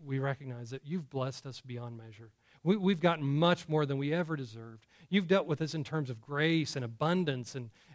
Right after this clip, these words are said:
and love and kindness and grace towards us. And we, when we compare ourselves with other people, it's, it's just foolishness. It's, uh, it, it, it's not right. And so, Father,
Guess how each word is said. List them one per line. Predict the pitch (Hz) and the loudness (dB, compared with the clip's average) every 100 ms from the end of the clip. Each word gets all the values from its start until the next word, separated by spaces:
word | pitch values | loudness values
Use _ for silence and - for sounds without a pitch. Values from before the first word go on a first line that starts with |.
| - | -2
and | 135 123 | -2 2
love | 139 180 165 135 | 4 6 6 4
and | 127 - | -2 -6
kindness | - 170 196 180 143 - | -6 0 2 2 0 -4
and | 175 127 | -6 -6
grace | 127 170 214 - | 0 2 2 0
towards | - 160 131 | -4 -4 -2
us. | 131 120 - - - | -2 -4 -8 -20 -4
And | 160 | 2
we, | 165 160 | 2 0
when | 170 160 | -2 0
we | 160 | 0
compare | - 147 - 202 | -2 -6 -4 0
ourselves | 196 - 170 131 | 0 0 -2 -2
with | 135 | -6
other | 139 127 | -6 -8
people, | - 220 175 135 | -6 -4 -2 -4
it's, | 123 - _ _ | -6 -14 _ _
it's | 139 | -12
just | - 156 - | -10 -10 -6
foolishness. | 185 170 123 - 113 104 | -2 -2 -4 -6 -16 -14
It's, | 123 - _ _ _ _ | -16 -18 _ _ _ _
uh, | 131 120 117 113 139 | -20 -18 -18 -16 -10
it, | 139 | -10
it, | - 151 - | -6 -8 -8
it's | 131 - | -10 -8
not | 143 | -8
right. | 123 107 104 107 | -10 -12 -20 -18
And | 117 | -10
so, | 151 | -8
Father, | 127 156 147 | -4 -2 -2